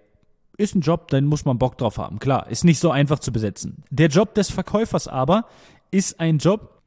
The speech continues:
den wir leicht besetzt kriegen. Das heißt, wir bekommen leicht schnell viele Bewerbungen rein.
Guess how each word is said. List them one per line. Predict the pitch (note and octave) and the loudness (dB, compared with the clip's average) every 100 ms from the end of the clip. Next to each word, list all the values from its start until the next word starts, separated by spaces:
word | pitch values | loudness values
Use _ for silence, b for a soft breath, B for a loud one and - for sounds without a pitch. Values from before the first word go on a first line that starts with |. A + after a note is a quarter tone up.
| _ - D3 | _ -8 -2
den | C3 | 0
wir | A#2+ | 0
leicht | B2+ D3+ - - | 0 0 -2 -4
besetzt | A#2 B2+ - | -2 -2 -4
kriegen. | - B2 | -4 -2
Das | A#2+ | 0
heißt, | D#3 D3 | -2 -2
wir | D3+ | -2
bekommen | - E3+ D3 | 2 2 2
leicht | C3+ E3 A3 - | 2 0 0 -4
schnell | - E3+ G3 | 0 2 0
viele | - G3 G3+ F#3 E3+ | 0 0 0 -2 -4
Bewerbungen | D3+ F3 A#3+ G3+ | -2 0 0 0
rein. | C3+ A#2 | -2 -4